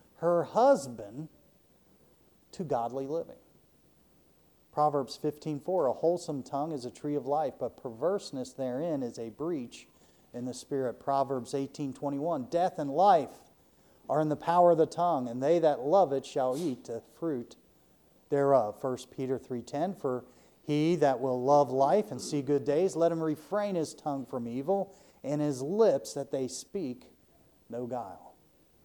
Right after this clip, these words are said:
Peter's pretty smart here. He knows we need to watch our tongues. And specifically, he's talking to the ladies here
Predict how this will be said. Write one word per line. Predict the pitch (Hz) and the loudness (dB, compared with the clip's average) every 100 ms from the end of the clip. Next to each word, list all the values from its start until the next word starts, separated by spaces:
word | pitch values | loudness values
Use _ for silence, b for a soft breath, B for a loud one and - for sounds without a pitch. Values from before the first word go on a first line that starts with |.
| _ _ _ _ | _ _ _ _
Peter's | - 190 151 - | -18 -10 -10 -10
pretty | - 123 113 | -10 -10 -10
smart | - 117 95 - _ | -14 -16 -16 -18 _
here. | - - _ _ _ _ _ _ _ _ _ _ | -20 -20 _ _ _ _ _ _ _ _ _ _
He | 139 | -12
knows | 139 131 113 98 - | -6 -6 -6 -10 -16
we | 123 | -14
need | 131 113 | -12 -12
to | 104 | -12
watch | 98 110 127 123 - - _ _ _ _ _ _ - | -10 -10 -12 -16 -20 -20 _ _ _ _ _ _ -14
our | 113 113 117 117 - _ _ _ | -10 -8 -8 -12 -16 _ _ _
tongues. | - 117 98 90 - - _ _ _ _ b b b b - | -14 -12 -12 -18 -20 -20 _ _ _ _ b b b b -10
And | 123 | -10
specifically, | 156 - 165 262 262 240 123 120 | -8 -10 -4 -6 -4 -6 -4 -4
he's | 117 - | -8 -12
talking | 143 139 - 127 | -4 -4 -4 -8
to | - 127 | -6 -4
the | 127 | -2
ladies | 127 185 165 110 - | 0 0 -2 -8 -10
here | - 107 120 | -14 -10 -10